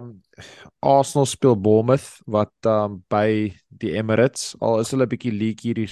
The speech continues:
seisoen by die Emirates, kan ek sien hoe hulle, ehm, 'n clean sheet kan hou daarso. Ehm, en ek kan nie glo ek gaan dit sê nie, maar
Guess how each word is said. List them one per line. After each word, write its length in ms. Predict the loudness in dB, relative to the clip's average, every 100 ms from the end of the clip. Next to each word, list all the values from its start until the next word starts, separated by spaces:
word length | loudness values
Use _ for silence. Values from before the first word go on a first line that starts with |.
| -14 _
seisoen 380 | -8 -6 -8 -8
by 100 | -6
die 80 | -6
Emirates, 360 | -4 -6 -6 -8
kan 140 | -6 -6
ek 120 | -8
sien 240 | -8 -6
hoe 100 | -2 0
hulle, 360 | 2 2 0 _ _ _ _ _ _ _ -8
ehm, 300 | -6 -4 -6
'n 120 | -8
clean 300 | -4 -2 -2 -4
sheet 360 | -6 -6 -6
kan 220 | -4 -2
hou 220 | -2 -2 -2
daarso. 680 | -2 -2 -4 -6 -6 -8 -12 _ -20 _ _ _ _ _ _ -8
Ehm, 360 | 0 2 2 0
en 160 | -2
ek 120 | -2
kan 140 | -2 -4
nie 60 | -4
glo 200 | -2 -2
ek 120 | -2
gaan 160 | -4 -4
dit 100 | -6
sê 260 | -6 -6
nie, 100 | -6
maar 280 | -4 -4